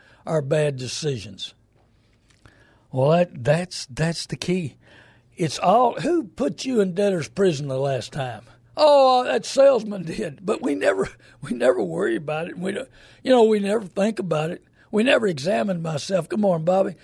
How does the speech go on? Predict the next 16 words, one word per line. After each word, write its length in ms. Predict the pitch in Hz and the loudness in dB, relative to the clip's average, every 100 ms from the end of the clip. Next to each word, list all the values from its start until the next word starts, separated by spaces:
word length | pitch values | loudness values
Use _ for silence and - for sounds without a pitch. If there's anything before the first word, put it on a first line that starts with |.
| _ - | _ 0
So 140 | 269 | 4
we 120 | 247 | 4
keep 240 | - 294 277 | 2 -2 2
going 360 | 269 254 202 | 4 4 2
back 320 | 151 294 302 226 | 0 0 0 -4
and 160 | 190 | 0
back 260 | 226 247 233 | 2 2 0
and 100 | 185 | 0
doing 200 | 214 185 | 2 2
the 80 | 143 | -2
same 420 | - 233 240 196 | -4 0 0 0
thing 360 | 226 214 202 - | 2 2 2 0
over 460 | 208 226 214 233 226 | 4 4 4 -2 -2
and 180 | 190 175 - | -6 -6 0
over 440 | 202 214 196 202 | 0 0 0 0
again. 680 | 185 151 143 226 180 135 | 0 -6 -4 -2 -2 -4